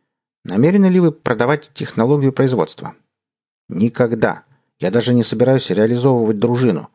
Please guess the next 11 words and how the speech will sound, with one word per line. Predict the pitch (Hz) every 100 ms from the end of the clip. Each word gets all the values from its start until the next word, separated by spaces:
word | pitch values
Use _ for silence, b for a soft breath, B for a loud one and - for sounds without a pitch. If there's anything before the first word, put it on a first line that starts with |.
| _ _ _ _ _
Все, | - - 131 151
как | 151 101 -
я | 92
говорил | 92 98 101
раньше, | 104 143 143 139 - _
исключительно | - - 110 - - 156 139
наем | 131 113 101 120 131
для | 98
конкретных | 90 90 - 113 117 110 -
боевых | 95 98 101
действий. | 98 82 - -